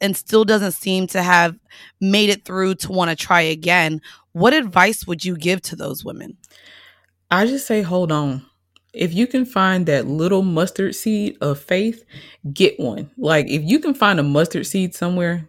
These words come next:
Speaker 2: put in a little Ziploc bag, put it somewhere that you know. Like, I used to keep one in my wallet.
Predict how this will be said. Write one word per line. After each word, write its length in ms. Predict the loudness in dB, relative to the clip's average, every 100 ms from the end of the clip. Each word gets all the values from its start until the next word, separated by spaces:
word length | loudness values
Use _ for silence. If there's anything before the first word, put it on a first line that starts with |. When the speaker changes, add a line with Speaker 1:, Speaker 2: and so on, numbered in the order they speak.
| _
Speaker 2:
put 180 | -2
in 140 | 0 0
a 60 |
little 240 | 0 0 0
Ziploc 440 | 0 0 -2 -2
bag, 380 | 0 2 0 -2 -12 _ _
put 160 | 2
it 60 | 2
somewhere 400 | 2 -2 2 2
that 180 | 0 -2
you 80 |
know. 220 | -2 -2 -2
Like, 180 | -4
I 100 | -2
used 200 | 0 -2
to 60 | -4
keep 260 | -8 -8 -4
one 160 | -2
in 80 | -2
my 160 | -4 -4
wallet. 420 | -4 -4 -6